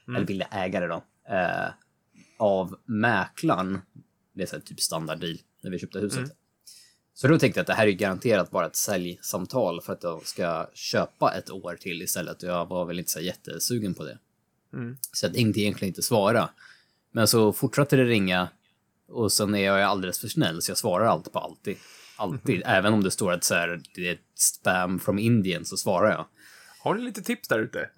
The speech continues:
Speaker 2: Ja.
Speaker 1: Ifall ni, <laughs> ifall ni har en idé.
Speaker 2: Ring mig, jag kommer svara.
Speaker 1: Ja, ja.
Speaker 2: Eh,
Speaker 1: Då
Speaker 2: ja.
Speaker 1: ser jag.
Speaker 2: Men, ja, men då var det en snäll liten dam. Jag kommer inte ihåg vad hon heter, men det, det känns som att hon heter typ Maj-Britt eller något.
Speaker 1: Åh,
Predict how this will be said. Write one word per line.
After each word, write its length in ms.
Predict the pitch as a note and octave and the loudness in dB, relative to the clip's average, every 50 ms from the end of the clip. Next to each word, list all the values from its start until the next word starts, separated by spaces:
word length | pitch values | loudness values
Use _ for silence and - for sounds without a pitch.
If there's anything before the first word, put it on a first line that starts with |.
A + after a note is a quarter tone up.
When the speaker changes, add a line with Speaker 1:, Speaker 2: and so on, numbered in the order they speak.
| _ _ | _ _
Speaker 2:
Ja. 220 | - C3 C#3+ C#3+ C3 | 0 0 2 2 2
Speaker 1:
Ifall 220 | D3 D3 - D#3 D3 D3 | 0 0 2 2 2 2
ni, 80 | D3 A#2+ - - - - - - - - _ - - - - - - - - - - - - - | 2 0 0 -4 -10 -14 -18 -18 -18 -20 _ -20 -20 -16 -12 -10 -8 -8 -8 -8 -10 -14 -12 -10
<laughs> 60 | E3+ | -8
ifall 160 | D3+ - D#3+ | -4 -4 -4
ni 80 | D3+ D3+ | -2 0
har 120 | C#3+ D#3+ | 2 2
en 80 | D#3 D3+ | 2 2
idé. 280 | D3 D3+ F3 D3+ A#2 - - - - - _ _ _ _ _ _ - C3 C#3 B2 - | 2 0 0 0 -2 -4 -6 -10 -14 -18 _ _ _ _ _ _ -6 -6 -6 -2 2
Speaker 2:
Ring 280 | - B2+ C#3 D#3+ D#3 B2+ | 6 6 8 8 8 6
mig, 200 | A2+ A2+ G#2+ G2 | 4 4 4 2
jag 120 | F#2+ G#2 | 2 2
kommer 200 | A2+ C3 A#2+ A#2+ | 2 2 2 0
svara. 300 | - - A2 G#2 G2+ B2 D3+ | -2 -2 -2 0 4 6 6
Speaker 1:
Ja, 100 | D#3 D#3 - - - - - - | 6 6 2 -4 -20 -4 2 6
ja. 120 | E3 F3 | 6 6
Speaker 2:
Eh, 300 | F3+ E3+ - - G2+ G2+ | 6 4 2 -2 0 0
Speaker 1:
Då 40 | - - - - | 0 -2 0 4
Speaker 2:
ja. 180 | - A2+ B2+ C#3 | 8 8 8 8
Speaker 1:
ser 140 | C#3+ B2 A#2+ | 8 6 6
jag. 280 | B2+ C3+ B2 A2 A2 - _ _ _ _ _ _ _ _ _ _ _ _ _ _ _ _ _ _ _ _ _ _ _ _ _ _ _ _ _ - - - - - | 6 4 2 0 -4 -10 _ _ _ _ _ _ _ _ _ _ _ _ _ _ _ _ _ _ _ _ _ _ _ _ _ _ _ _ _ -6 -6 -4 -2 2
Speaker 2:
Men, 260 | B2+ B2 C3 C3 - - | 4 4 4 2 0 -2
ja, 80 | - A#2 | -2 0
men 100 | A2 G#2+ | 2 2
då 60 | A2 | 4
var 100 | C#3 G#3+ | 4 4
det 60 | B3+ | 4
en 60 | A#3 | 2
snäll 260 | F3 - - A#2+ A2 G#2+ | 0 0 0 0 2 2
liten 200 | G2+ G#2 G#2 A2 | 2 0 0 2
dam. 320 | E3+ D#3+ G#2 F2 F#2 F#2 | 4 4 4 2 0 -2
Jag 100 | F#2+ F#2+ | -4 -2
kommer 120 | - E3 | 0 0
inte 100 | D#3 - | 0 0
ihåg 60 | G#2 F2+ | 0 -2
vad 80 | G#2 | -2
hon 100 | F#2+ G2 | 0 0
heter, 260 | A2+ C#3+ C#3 - F#2+ | 0 0 0 -2 -4
men 120 | F2 F2+ G2+ | -4 -4 -4
det, 160 | A2+ A2+ G#2+ | -4 -4 -6
det 140 | F2 F#2+ A#2 | -6 -6 -6
känns 220 | A2 - C3 B2 - | -4 -2 -2 -2 -2
som 100 | - G2 | -2 -6
att 100 | F2+ - | -6 -4
hon 100 | G#2 G2+ | -6 -8
heter 160 | F#2 - E2 | -8 -8 -8
typ 120 | F#2+ E2+ - | -8 -4 -2
Maj-Britt 580 | G2 G2+ G#2 G#2 G2 E2 - - - - - | 0 2 2 2 2 0 -2 -6 -8 -10 -12
eller 160 | D#2 D#2 E2 | -12 -12 -12
något. 280 | C#2+ C2+ - - - _ | -12 -14 -16 -18 -8 _
Speaker 1:
Åh, 320 | - C3+ A#2 - - - | -2 -2 -2 -4 -10 -14